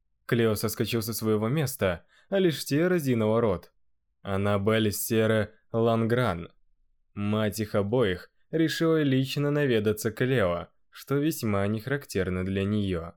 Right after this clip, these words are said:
Ни Клео, ни Лиштея не могли скрыть шока,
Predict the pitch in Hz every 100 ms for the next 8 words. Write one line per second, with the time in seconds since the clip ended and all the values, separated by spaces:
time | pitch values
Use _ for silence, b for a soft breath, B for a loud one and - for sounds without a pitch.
0 | _ _ _ _ - 101 107 120 117 110
1 | 113 113 110 107 104 95 - 147 117 85
2 | 80 _ _ 123 131 170 185 139 131 -
3 | 135 135 - 160 120 90 82